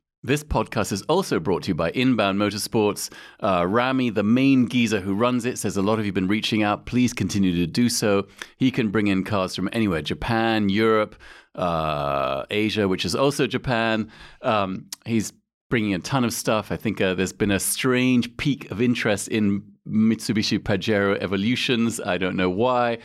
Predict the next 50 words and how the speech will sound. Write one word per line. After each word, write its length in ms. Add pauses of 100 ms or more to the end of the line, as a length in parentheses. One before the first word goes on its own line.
(340)
But 140
anyway, 180
give 260
Rami 300
a 40
call. 380
He's 320
the 80
most 240
delightful 400
guy, 380
and 100
he 140
will 80
be 80
able 160
to 60
find 440
you 360 (260)
the 80
bizarre 440
car 300
of 80
your 140
dreams. 500 (500)
This 200
podcast 480
is 160
also 280
brought 260
to 80
you 20
by 180
Vital 380
Oxide. 420
I 140
am 160
now 240
gesturing 640
to 80
the 80
bottle 420 (300)
gloriously 680
and 100
seductively 640
if 100
you're 80
watching 280
on 100
YouTube. 480